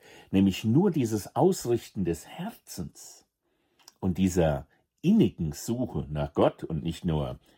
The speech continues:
der Nebenbei-Suche durch eine K I führt dann auch dazu, dass überhaupt der, die Gnade oder auch vielleicht sogar die Liebe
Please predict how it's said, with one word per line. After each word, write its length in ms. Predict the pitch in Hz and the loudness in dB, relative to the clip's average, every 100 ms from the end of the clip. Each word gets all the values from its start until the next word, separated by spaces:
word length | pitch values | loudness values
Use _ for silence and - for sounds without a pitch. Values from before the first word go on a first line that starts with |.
| _ | _
der 180 | 71 67 | -6 -6
Nebenbei-Suche 1300 | 67 76 76 73 82 92 113 - 90 98 120 127 127 | -2 -2 -2 4 4 4 -2 -6 -4 0 0 -2 -2
durch 260 | 90 80 80 | -2 -4 -6
eine 160 | 80 | -6
K 200 | 76 80 | -4 -6
I 340 | 73 98 123 - _ _ - _ | -4 -6 -6 -10 _ _ -20 _
führt 320 | - 104 90 87 | -2 0 2 2
dann 160 | 92 | 2
auch 160 | 101 - | 0 0
dazu, 560 | 104 - - 95 90 - _ _ _ | -2 -2 -2 2 2 -2 _ _ _
dass 160 | 101 98 | -2 0
überhaupt 480 | 92 85 85 - - | 2 2 0 -4 -4
der, 140 | 71 _ _ - | -6 _ _ -12
die 100 | 71 | -12
Gnade 680 | - 78 85 120 110 87 - _ _ _ - | -4 -2 0 0 0 0 -4 _ _ _ -10
oder 180 | 92 80 | -4 -4
auch 80 | |
vielleicht 300 | - 85 92 | -2 -2 -2
sogar 220 | - 92 90 | -2 -2 -2
die 120 | 87 | -2
Liebe 480 | 101 135 110 76 | -4 -6 -2 -4